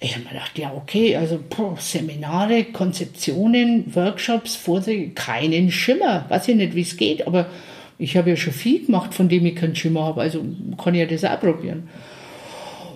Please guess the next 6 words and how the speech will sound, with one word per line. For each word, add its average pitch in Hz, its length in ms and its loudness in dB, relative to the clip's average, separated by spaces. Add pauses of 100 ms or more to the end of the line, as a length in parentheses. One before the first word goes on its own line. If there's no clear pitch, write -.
(260)
Und 226 260 6
dann 202 640 8 (1600)
hab 185 140 2
ich 180 160 2
da 160 160 0
angefangen 262 540 4